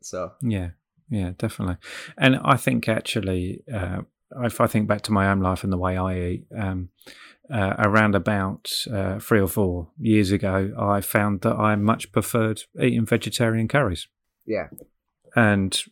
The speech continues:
Speaker 2: I'll be honest, it's got nothing to do with, with animals. It's got, I just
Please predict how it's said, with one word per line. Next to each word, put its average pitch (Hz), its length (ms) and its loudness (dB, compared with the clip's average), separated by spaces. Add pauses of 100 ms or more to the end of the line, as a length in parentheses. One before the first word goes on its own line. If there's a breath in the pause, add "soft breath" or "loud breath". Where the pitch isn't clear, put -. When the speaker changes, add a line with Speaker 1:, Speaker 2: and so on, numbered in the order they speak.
(140)
Speaker 2:
I'll 113 100 4
be 104 140 2
honest, 131 240 0
it's 117 100 -6
got 113 160 -2
nothing 110 640 2
to 104 120 -4
do 101 220 -2
with, 95 380 -8 (160)
with 107 200 0
animals. 113 420 0
It's 107 80 -4
got, - 180 -8 (180)
I 117 100 0
just 113 300 -4